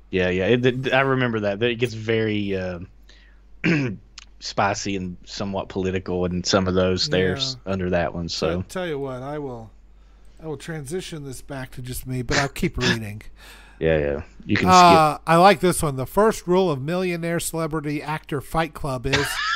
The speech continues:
Speaker 1: <laughs>
Speaker 2: get everyone talking about Millionaire Celebrity Actor Fight Club.
Speaker 1: <laughs>
Speaker 2: A second
Speaker 1: That's a
Speaker 2: rule of Millionaire Celebrity Actor Fight Club is get everybody talking about Millionaire Celebrity
Speaker 1: <laughs>
Speaker 2: Actor Fight Club.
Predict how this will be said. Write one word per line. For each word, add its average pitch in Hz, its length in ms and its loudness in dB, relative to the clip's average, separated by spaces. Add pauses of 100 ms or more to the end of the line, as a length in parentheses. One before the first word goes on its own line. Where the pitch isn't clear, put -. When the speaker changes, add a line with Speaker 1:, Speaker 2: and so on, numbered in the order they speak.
(120)
Speaker 1:
<laughs> - 440 -12
Speaker 2:
get 202 140 6
everyone 208 380 4
talking 196 400 6
about 165 300 2
Millionaire 180 640 0
Celebrity 160 580 -4
Actor 156 320 -4
Fight 175 320 2
Club. 117 280 -8 (220)
Speaker 1:
<laughs> - 300 -8
Speaker 2:
A 170 160 2
second 202 380 6
Speaker 1:
That's 190 160 2
a - 20 -4
Speaker 2:
rule 151 380 4
of 139 200 -6
Millionaire 139 520 -4
Celebrity 131 480 -8
Actor 131 260 -12
Fight 135 300 -12 (140)
Club 175 280 -4
is 139 160 -4 (300)
get 196 260 4
everybody 208 640 2
talking 185 440 0
about 180 380 0
Millionaire 180 500 -4
Celebrity 170 540 -4
Speaker 1:
<laughs> - 0 -
Speaker 2:
Actor - 360 -10
Fight 269 340 -4
Club. 104 360 -14